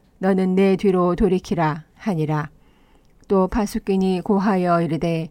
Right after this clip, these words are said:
"그도 그들에게 갔으나 돌아오지 아니하거니와 병거를 모는 것이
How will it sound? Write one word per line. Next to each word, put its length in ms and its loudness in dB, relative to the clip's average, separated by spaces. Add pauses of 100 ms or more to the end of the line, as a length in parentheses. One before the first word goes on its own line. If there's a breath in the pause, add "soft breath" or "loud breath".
(480 soft breath)
"그도 300 2
그들에게 440 2
갔으나 640 -2
돌아오지 640 0
아니하거니와 920 0 (480 soft breath)
병거를 540 2
모는 360 0
것이 560 -2